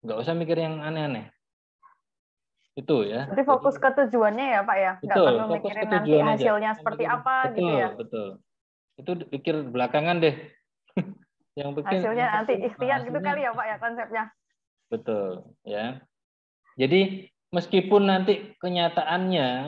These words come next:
Speaker 1: eh, misalkan
Speaker 2: Mm-mm.
Speaker 1: penawaran Anda ditolak atau, eh, belum berhasil, nggak masalah.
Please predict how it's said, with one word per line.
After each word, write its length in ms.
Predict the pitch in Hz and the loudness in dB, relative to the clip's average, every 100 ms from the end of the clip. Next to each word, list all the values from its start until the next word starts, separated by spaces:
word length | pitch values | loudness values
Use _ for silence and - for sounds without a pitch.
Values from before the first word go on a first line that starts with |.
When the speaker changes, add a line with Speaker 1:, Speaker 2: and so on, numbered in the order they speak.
| 160 | -10
Speaker 1:
eh, 460 | - 131 127 127 127 127 _ | -8 -4 -2 -2 -4 -6 _
misalkan 440 | 120 120 120 135 135 | -6 -4 -2 -4 -6
Speaker 2:
Mm-mm. 40 | |
Speaker 1:
penawaran 460 | 131 127 127 127 123 | -6 -2 0 0 -2
Anda 300 | 123 120 113 | -4 -2 -4
ditolak 720 | 110 - 120 120 120 117 113 | -6 -4 -2 0 0 0 -2
atau, 360 | 107 104 113 107 107 | -6 -6 -4 -2 -2
eh, 280 | 101 101 104 101 | -4 -4 -2 -4
belum 280 | 107 107 107 | -4 -4 -4
berhasil, 720 | 101 113 120 - 110 104 107 | -2 -2 -2 -4 -2 -2 -4
nggak 180 | 113 113 | -6 -4
masalah. 520 | 123 139 185 151 123 | -2 4 6 6 2